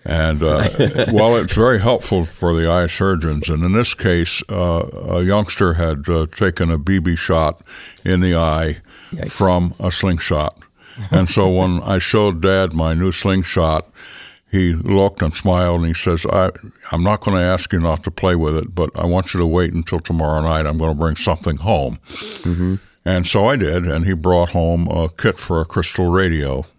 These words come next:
Speaker 2: So what's a
Speaker 1: Uh,
Speaker 2: crystal radio? Just
Speaker 1: a crystal
Speaker 2: for those who don't
Speaker 1: radio
Speaker 2: know.
Speaker 1: is the, uh, radio, uh, technology that, uh, evolved in about World War One, where, uh, people would take a, a, uh,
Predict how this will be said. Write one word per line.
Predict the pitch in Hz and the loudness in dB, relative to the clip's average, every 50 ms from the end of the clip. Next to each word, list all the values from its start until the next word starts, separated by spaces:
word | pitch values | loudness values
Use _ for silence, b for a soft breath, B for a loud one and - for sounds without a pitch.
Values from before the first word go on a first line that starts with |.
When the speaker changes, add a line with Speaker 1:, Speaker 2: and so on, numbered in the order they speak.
| _ _ _ B B B B B B B B B B B B B B B - | _ _ _ B B B B B B B B B B B B B B B -8
Speaker 2:
So | - 78 78 78 107 | -4 -2 2 4 4
what's | 117 78 76 | 4 4 2
a | - | -2
Speaker 1:
Uh, | |
Speaker 2:
crystal | - - 127 113 - - 104 92 | 0 0 0 0 2 2 2 2
radio? | 87 87 80 73 71 73 73 76 | 4 4 2 2 0 -2 -2 -2
Just | 76 - 82 - | -2 -2 0 2
Speaker 1:
a | |
crystal | - 101 92 85 - - | 2 2 4 4 4 4
Speaker 2:
for | 85 | 4
those | 78 - | 4 2
who | 87 | 2
don't | - 85 | 4 4
Speaker 1:
radio | 80 92 90 87 92 98 | 4 4 4 4 4 4
Speaker 2:
know. | 98 92 | 2 2
Speaker 1:
is | 90 82 - | 0 0 0
the, | 90 90 85 82 82 80 80 | 2 2 2 2 2 0 0
uh, | 82 85 80 80 - | 0 0 0 -2 -4
radio, | - - 95 98 107 110 107 107 101 95 92 90 90 90 87 87 85 82 85 82 82 82 80 80 - - 82 | -2 0 2 2 4 4 4 4 4 4 4 4 4 2 2 2 2 2 2 0 0 0 0 -2 -2 -2 -4
uh, | |
technology | - - 123 110 - - 101 98 101 104 104 92 80 92 95 92 92 90 82 | -2 0 0 0 2 2 2 4 4 4 2 2 2 0 2 2 0 0 0
that, | 85 87 82 80 76 - - | 2 2 2 0 -2 -2 -4
uh, | - 92 90 - - 110 | -2 -2 0 0 0 0
evolved | 101 95 82 95 107 107 113 117 107 98 98 | 0 2 2 4 4 4 4 4 2 2 0
in | 92 90 | 0 2
about | 87 82 92 98 95 - | 2 2 2 2 2 0
World | 90 90 95 98 92 85 80 82 | 0 2 2 2 2 0 0 0
War | 90 90 90 87 82 80 | 2 2 2 2 2 2
One, | 82 82 85 90 87 82 80 80 85 85 - - B B B B B B B B B B B B - | 2 2 2 2 2 2 0 0 -2 -4 -6 -10 B B B B B B B B B B B B -2
where, | 85 87 90 87 87 87 87 85 - - - | 0 2 2 4 2 2 2 0 -2 -4 -6
uh, | - 78 82 82 82 82 82 82 80 - - - 71 85 85 - | -4 -2 0 0 2 2 0 0 -2 -4 -4 -6 -6 -6 -4 0
people | - 113 104 - 104 92 | 0 0 0 0 0 2
would | 87 87 85 - | 2 2 0 0
take | - 104 95 92 85 - - | 0 2 2 0 0 -2 0
a, | 92 82 80 80 82 | 2 2 2 2 0
a, | - - - - 82 80 78 76 78 76 76 73 73 73 76 | -2 -4 -4 -4 -2 -2 -2 -2 -2 -2 -2 -2 -2 -2 -2
uh, | 78 78 | -2 -4